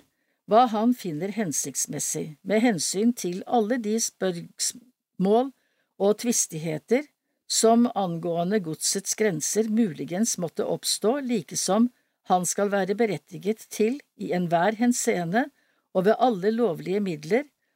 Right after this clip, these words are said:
at håndheve og inntale godsets rettigheter. En forvalter med godt hode, erfaringsbasert kunnskap, gode resultater,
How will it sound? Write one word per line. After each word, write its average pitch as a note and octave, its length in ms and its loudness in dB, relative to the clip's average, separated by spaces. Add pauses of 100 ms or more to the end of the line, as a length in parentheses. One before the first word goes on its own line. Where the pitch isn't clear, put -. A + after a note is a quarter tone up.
(140)
at G3 180 0 (100)
håndheve E3+ 800 0
og G#3+ 220 0
inntale E3 640 -2
godsets - 560 -6
rettigheter. D3+ 680 -10 (1400)
En B3 180 6
forvalter E3+ 720 0
med D#3+ 160 -6
godt - 320 0
hode, G#3 380 2 (440)
erfaringsbasert G3 1200 0
kunnskap, G3+ 640 -2 (480)
gode A3 340 4
resultater, G#3+ 800 -2